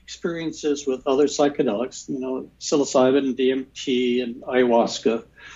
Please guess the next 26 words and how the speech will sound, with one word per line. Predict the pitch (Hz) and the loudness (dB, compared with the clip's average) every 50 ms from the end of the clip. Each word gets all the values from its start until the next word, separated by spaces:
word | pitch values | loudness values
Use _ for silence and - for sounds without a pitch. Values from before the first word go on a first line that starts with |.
| - - _ _ | -20 -20 _ _
But | - 156 - | -4 -2 0
my | 147 147 147 | 2 2 0
pri-, | 147 - - - - 202 185 196 | 0 -2 -8 -4 0 2 2 2
what | 190 170 156 160 | 2 2 2 4
I | 180 196 | 4 4
consider | 196 196 190 180 - - 185 165 165 160 | 2 0 -2 -4 -4 -4 -4 -4 -2 -2
my | 147 131 117 113 | -2 -2 -2 -2
primary | 117 - - - - 185 175 175 175 170 156 147 139 131 123 120 | -4 -6 -10 -6 -2 0 2 2 2 0 0 -2 -2 -2 -4 -4
work, | 113 113 101 98 - - - - _ _ _ _ _ _ _ _ _ _ _ _ | -4 -4 -4 -4 -6 -10 -14 -20 _ _ _ _ _ _ _ _ _ _ _ _
the | 139 - | -6 -6
core | - - - - - 202 185 185 185 180 170 170 170 175 - - - 180 | -6 -8 -6 0 2 4 4 4 4 4 4 4 2 0 -2 -6 -12 -4
work | 160 147 147 147 147 143 - - | 2 4 4 4 4 0 -4 -6
that's | - 117 - - - - | -4 -4 -4 -6 -12 -12
the | - 135 123 | -10 -10 -8
subject | - - - 160 147 151 - 139 - - - | -4 -2 0 0 2 2 0 0 0 -2 -6
of | 131 120 - | -8 -6 -4
my | - - - | -4 -4 -4
philosophical | - - - 156 147 147 - 170 151 147 143 - 147 135 - 123 113 | -4 -4 -4 -4 -4 -2 0 2 2 2 2 2 0 2 2 0 0
reflections, | - 120 120 - - 156 160 156 - - - - - - - - - - - _ _ _ _ _ - | -2 -6 -10 -6 -2 -2 -2 -2 -4 -6 -4 -4 -4 -6 -8 -12 -16 -20 -20 _ _ _ _ _ -2
are | 139 135 139 143 | 2 2 4 4
these | 131 135 131 127 123 - | 4 4 2 2 0 0
seventy-three | - 139 135 135 131 127 120 - - 139 131 123 123 - | 0 0 0 2 0 -2 -2 -4 -4 -2 -2 -2 -2 -2
L | 120 120 117 113 | -2 -4 -2 -4
S | 104 - | -4 -6
D | - 113 110 104 | -6 -6 -6 -4
sessions. | - - - - - - - - - - - - - | -4 -6 -6 -6 -8 -8 -10 -14 -16 -14 -14 -16 -16